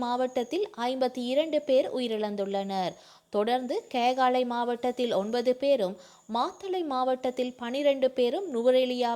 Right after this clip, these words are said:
மாவட்டத்தில் ஆறு பேரும், குருநாகல் மாவட்டத்தில் ஏழு பேரும், யாழில் ஒருவரும், அனுராதபுரத்தில் ஒருவரும், அம்பாறையில் எட்டு பேரும், மொனராகலை மாவட்டத்தில்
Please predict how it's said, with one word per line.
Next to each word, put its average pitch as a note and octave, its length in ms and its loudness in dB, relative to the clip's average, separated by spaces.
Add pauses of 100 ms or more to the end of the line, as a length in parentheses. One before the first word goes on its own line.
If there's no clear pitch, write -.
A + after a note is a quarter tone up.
(100)
மாவட்டத்தில் B3 640 -2 (500)
ஆறு E4+ 240 -2
பேரும், C4+ 340 4 (120)
குருநாகல் C4 600 -2
மாவட்டத்தில் B3 680 0 (540)
ஏழு A#3+ 280 2
பேரும், B3 340 0 (140)
யாழில் C#4 500 0
ஒருவரும், A#3+ 420 0 (200)
அனுராதபுரத்தில் B3+ 880 2
ஒருவரும், B3 420 0 (400)
அம்பாறையில் F4 680 0
எட்டு A3+ 180 -4 (100)
பேரும், C4+ 380 2
மொனராகலை B3 600 2 (120)
மாவட்டத்தில் A#3+ 600 -2